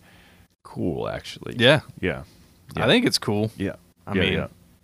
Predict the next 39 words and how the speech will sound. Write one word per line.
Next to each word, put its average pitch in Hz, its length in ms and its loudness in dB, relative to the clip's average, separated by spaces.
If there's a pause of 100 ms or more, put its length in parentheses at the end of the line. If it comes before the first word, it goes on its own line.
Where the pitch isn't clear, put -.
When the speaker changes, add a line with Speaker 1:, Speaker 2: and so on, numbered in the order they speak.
(420)
Speaker 2:
I 92 160 -2
think, 135 220 2
Speaker 1:
Um, - 20 -2
Speaker 2:
I 120 60 2
hope 139 120 4
he 143 100 4
thinks 101 260 -4
it's - 100 -12
cool. 95 340 -10
Speaker 1:
Anyway, 160 300 6
great 143 240 4
to 139 60 -2
be 123 160 4
with 151 120 2
you 85 60 -2
guys 78 340 -2
today. 78 260 -6
Thanks 107 220 2
for - 60 -4
listening 107 380 2
to 98 40 2
the 95 60 2
show 120 360 2
on 87 260 4
the 82 80 0
podcast, - 640 -6
on 82 80 -2
the 78 80 -2
radio, 92 420 0
here 90 220 -2
on 85 100 -4
K 92 180 -4
L 87 120 0
F 82 140 -4
T, 143 320 2
or 104 260 0
wherever 127 240 2
you 90 220 2
are 98 260 0